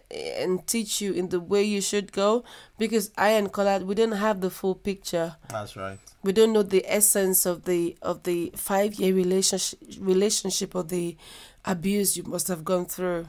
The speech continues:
Speaker 2: Mm.
Speaker 1: But let God, who saw you in that, who was with you through that, teach you and instruct you on how you can come out of it, unglue yourself from the remnant of that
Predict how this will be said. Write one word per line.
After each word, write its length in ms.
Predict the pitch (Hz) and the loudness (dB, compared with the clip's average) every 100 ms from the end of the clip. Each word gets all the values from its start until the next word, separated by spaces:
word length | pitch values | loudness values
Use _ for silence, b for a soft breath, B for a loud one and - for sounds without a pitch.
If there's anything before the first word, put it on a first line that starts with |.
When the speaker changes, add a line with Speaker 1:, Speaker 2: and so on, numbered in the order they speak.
| - | -12
Speaker 2:
Mm. 380 | 104 98 95 95 98 - | -12 -10 -10 -12 -14 -6
Speaker 1:
But 100 | 101 | -2
let 320 | 123 226 202 | -2 -2 -2
God, 480 | 196 208 196 175 - | 4 6 6 2 -4
who 180 | 190 226 | 0 4
saw 300 | - 220 208 | 6 6 4
you 440 | 202 196 180 180 - | 4 2 0 -2 -4
in 300 | 208 214 196 | 0 0 4
that, 400 | 202 185 160 - | 4 4 0 -6
who 160 | 196 | -4
was 360 | 214 180 202 190 | -2 4 4 2
with 300 | 170 190 - | -2 -2 -2
you 220 | 202 185 | 0 0
through 380 | 175 - 220 220 | 0 -2 0 2
that, 480 | 185 185 175 - - B B B B B - - | 4 2 2 -2 -4 B B B B B -8 0
teach 380 | 254 233 - | 0 2 0
you 200 | 208 196 | 2 2
and 140 | 175 170 | 2 2
instruct 800 | 175 - - - 226 - - - | 0 0 -2 -4 -6 -6 -4 0
you 180 | 190 - | 0 0
on 160 | 170 175 | -2 -2
how 280 | 175 202 214 | -4 -4 -2
you 200 | 196 190 | -2 -4
can 320 | - 175 160 B B B B B - | -6 -8 -8 B B B B B -6
come 240 | - 254 254 - | 0 2 2 4
out 300 | 208 208 185 | 4 4 -2
of 100 | 175 | 2
it, 60 | |
unglue 680 | 196 202 170 208 226 247 233 | 4 2 2 0 2 2 2
yourself 400 | 190 185 202 196 | 2 2 0 -2
from 160 | 185 180 | -4 -2
the 120 | 180 | -4
remnant 720 | 165 202 214 185 170 170 - | 0 0 0 -2 -2 -6 -6
of 220 | 180 156 | -6 -4
that 460 | 196 196 - - | -2 -2 0 -2